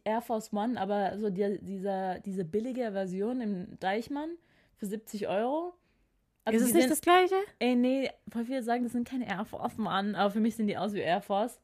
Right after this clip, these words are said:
Speaker 1: Ähm, genau, und die hab ich letztens, äh, getragen, also beziehungsweise hab die neu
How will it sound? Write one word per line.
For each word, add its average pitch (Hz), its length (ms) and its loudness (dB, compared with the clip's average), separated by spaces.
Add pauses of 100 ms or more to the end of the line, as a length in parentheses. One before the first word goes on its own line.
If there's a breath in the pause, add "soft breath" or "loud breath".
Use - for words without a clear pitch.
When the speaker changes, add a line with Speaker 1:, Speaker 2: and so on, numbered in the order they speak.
(880 soft breath)
Speaker 1:
Ähm, 202 640 2 (360)
genau, 214 280 2
und 202 80 2
die 220 140 2
hab 226 80 2
ich 226 100 -2
letztens, 220 420 -2
äh, 202 300 -2
getragen, 226 720 -2
also 185 180 -4
beziehungsweise 214 380 0
hab 202 120 -2
die 196 240 -4
neu 214 400 2